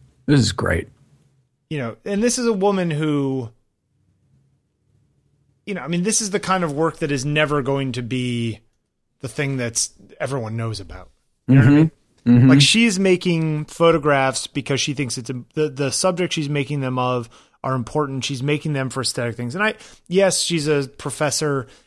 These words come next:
Speaker 2: and yes, she makes money on prints, and I'm sure she does very well. I mean, she has a MacArthur grant. She's making, you know, a lot of money. But I don't, but it doesn't seem like she does it for that. You know what I mean?
Speaker 1: No,
Speaker 2: She's,
Speaker 1: there's a,
Speaker 2: she is
Speaker 1: there's
Speaker 2: not
Speaker 1: a
Speaker 2: a commercial
Speaker 1: purpose.
Speaker 2: photographer.
Speaker 1: Right,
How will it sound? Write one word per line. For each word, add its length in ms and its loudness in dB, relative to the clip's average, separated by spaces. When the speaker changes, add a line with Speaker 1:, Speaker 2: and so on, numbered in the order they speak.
Speaker 2:
and 180 -2
yes, 360 2
she 400 -4
makes 320 -6
money 200 -4
on 120 -4
prints, 360 -6
and 80 -8
I'm 60 -6
sure 240 -6
she 300 -6
does 260 -6
very 180 -6
well. 280 -6
I 20 -12
mean, 140 -10
she 100 -8
has 80 -8
a 60 -12
MacArthur 400 -10
grant. 300 -12
She's 180 -12
making, 520 -12
you 120 -12
know, 60 -12
a 40 -14
lot 180 -6
of 60 -10
money. 240 -18
But 300 2
I 140 2
don't, 480 -2
but 120 -2
it 80 -2
doesn't 260 0
seem 200 -2
like 140 -2
she 140 -4
does 300 -2
it 120 -6
for 320 -8
that. 400 -12
You 80 -8
know 80 -2
what 80 -2
I 20 -2
mean? 140 0
Speaker 1:
No, 300 6
Speaker 2:
She's, 40 -2
Speaker 1:
there's 240 4
a, 60 8
Speaker 2:
she 100 6
is 80 6
Speaker 1:
there's 100 4
Speaker 2:
not 140 4
Speaker 1:
a 40 2
Speaker 2:
a 20 2
commercial 480 2
Speaker 1:
purpose. 180 -6
Speaker 2:
photographer. 500 -10
Speaker 1:
Right, 260 2